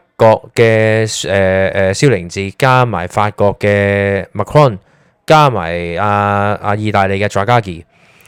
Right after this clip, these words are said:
佢哋依家準備三條友去G七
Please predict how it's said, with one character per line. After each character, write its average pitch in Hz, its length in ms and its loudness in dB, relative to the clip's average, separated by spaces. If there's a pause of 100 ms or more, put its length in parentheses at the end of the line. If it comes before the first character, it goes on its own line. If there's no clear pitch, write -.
(140)
佢 135 160 4
哋 131 80 6
依 143 160 2
家 156 160 4
準 131 240 -2
備 101 240 2
三 135 240 2
條 95 160 -6
友 95 260 2
去 104 440 0
G 135 200 0
七 127 100 -2